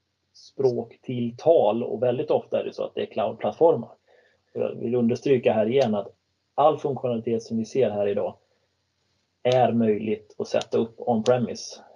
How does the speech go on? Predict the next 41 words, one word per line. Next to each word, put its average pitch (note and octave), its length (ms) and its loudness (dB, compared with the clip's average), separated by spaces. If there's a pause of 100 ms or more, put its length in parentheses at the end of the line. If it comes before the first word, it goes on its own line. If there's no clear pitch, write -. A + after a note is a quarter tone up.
(120)
Ehm, G#2+ 580 -10 (260)
väldigt C3 580 4
mycket C3+ 240 0
av B2+ 100 6
det A#2+ 120 4
som A#2 180 -6
finns, A2+ 460 -2
eh, A2+ 340 -2
inom A2 220 -2
A G#2+ 200 0
I-världen A2+ 340 0
är G#2+ 60 -2
ju G#2 100 0
open A2 300 -4
source - 400 2
och C3+ 60 -4
det B2+ 80 2
är A1+ 80 0
det A1+ 140 0
vi B1 100 -4
har - 80 2
använt - 380 -4
oss C2+ 140 -4
av, B1+ 220 2 (640)
eh, B2+ 120 -12 (120)
för C3+ 100 2
att - 100 -4
få B2+ 80 2
ihop A2+ 260 2
den A#2 140 -2
här - 80 -4
funktionaliteten A2+ 680 -6
då. - 120 -10 (1500)
Det A#2+ 120 -4
vi B2 60 -2
ska B2+ 180 2
få - 80 2
se G3+ 220 8
nu B2 80 4
då A2+ 140 6
är, A2+ 240 0